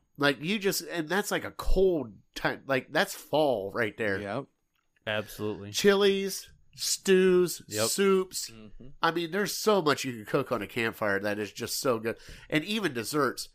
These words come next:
Speaker 1: Now, we would do the apple pies with those pie pans. Have you guys
Speaker 2: Very
Speaker 1: ever done that?
Speaker 2: nice. No.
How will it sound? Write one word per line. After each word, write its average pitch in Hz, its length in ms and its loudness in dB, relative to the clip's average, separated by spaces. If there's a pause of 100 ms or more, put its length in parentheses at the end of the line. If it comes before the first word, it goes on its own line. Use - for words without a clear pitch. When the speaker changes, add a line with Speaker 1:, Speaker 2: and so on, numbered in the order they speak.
(140)
Speaker 1:
Now, 147 180 4
we 147 240 0
would 156 200 0
do 123 240 2
the 117 320 -6
apple 131 280 4
pies 104 560 2
with 117 160 -6
those 104 160 -4
pie 127 200 2
pans. 92 320 -2
Have 98 100 -12
you 120 100 -4
guys 127 160 4
Speaker 2:
Very 127 120 2
Speaker 1:
ever 110 80 -6
done 120 160 0
that? 127 200 2
Speaker 2:
nice. - 240 -18
No. 107 380 -12